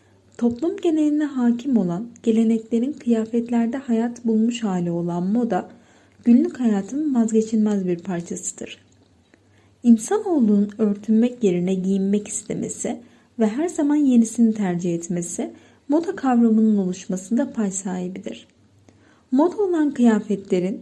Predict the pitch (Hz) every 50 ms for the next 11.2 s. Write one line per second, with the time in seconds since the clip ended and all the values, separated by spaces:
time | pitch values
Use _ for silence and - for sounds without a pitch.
0 | - - - 233 202 - 247 254 269 262 247 226 233 240 233 240 226 220 214 208
1 | 208 220 220 233 233 214 190 170 180 196 208 - - - 202 190 190 190 196 214
2 | 220 202 180 170 170 170 180 - - - - - _ _ _ _ _ _ _ -
3 | _ _ _ _ - - 277 262 - 294 294 330 349 - 427 403 339 254 233 226
4 | 220 214 202 196 202 - 208 196 - - 208 190 190 185 180 185 185 175 175 170
5 | 170 170 165 196 202 269 349 - - _ _ _ _ _ _ _ _ _ _ _
6 | _ _ _ _ _ 233 233 226 233 240 285 349 415 415 427 392 349 294 233 -
7 | - - 208 196 190 196 185 185 180 175 170 170 185 - - - - - 262 269
8 | 269 311 285 269 262 277 262 - - 220 208 214 233 302 339 339 320 302 269 254
9 | - - - - 226 226 220 214 220 226 240 240 233 214 196 185 180 175 190 185
10 | 180 180 185 190 202 202 202 196 180 175 170 170 165 170 175 - - 190 - -
11 | - - -